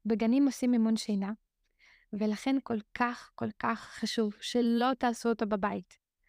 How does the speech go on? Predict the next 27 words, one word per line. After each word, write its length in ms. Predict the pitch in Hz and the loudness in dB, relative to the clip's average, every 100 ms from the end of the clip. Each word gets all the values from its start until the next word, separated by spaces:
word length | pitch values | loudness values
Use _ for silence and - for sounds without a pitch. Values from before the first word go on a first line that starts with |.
| _ _ _ | _ _ _
זה 140 | 202 | 0
לא 140 | 247 285 | 2 2
שאם 260 | - 285 262 | 2 2 2
תעשו 260 | 247 - | 0 0
אימון 340 | 254 240 240 240 | 0 2 2 0
שינה 380 | - 220 220 | -2 0 2
עם 140 | 233 220 | 2 2
הילד 320 | 208 220 226 | 2 0 -2
שלכם 380 | - 214 - 202 | -4 -4 -2 -2
בבית, 400 | 208 220 240 - | 0 0 -2 0
יהיה 140 | 214 | 0
לו 80 | 226 | 2
יותר 320 | 220 208 220 214 - | 0 -2 -4 -4 -6
קל 240 | 208 208 196 | -2 0 0
בגן. 440 | 202 185 214 202 185 - - _ _ | -2 0 0 2 0 -6 -20 _ _
להפך, 760 | 220 - 208 247 - 214 185 - _ _ _ _ | -2 0 -2 -2 0 -2 -2 -12 _ _ _ _
תשאירו 500 | - 220 - 262 262 | -2 -2 2 2 4
את 160 | 277 254 | 2 2
הבית 440 | 214 208 233 247 - 208 | 0 2 0 -2 -6 -2
ואת 280 | 214 226 254 | 0 0 0
הזרועות 440 | 220 202 196 214 | -2 -2 -2 -2
שלכם 460 | - 233 240 254 262 254 - - _ | -2 -4 -4 -2 -2 -2 -12 -20 _
כבסיס 640 | - 208 208 - 240 - - - 202 202 | 0 0 0 0 -2 -2 -14 -8 -8 -6
הבטוח 560 | 190 202 - 240 240 - | -4 -4 0 2 2 -2
של 240 | - 202 | -2 -4
תינוק 380 | - 202 208 214 | 0 2 2 0
שלכם. 420 | 233 208 - 202 | -2 -4 -6 -8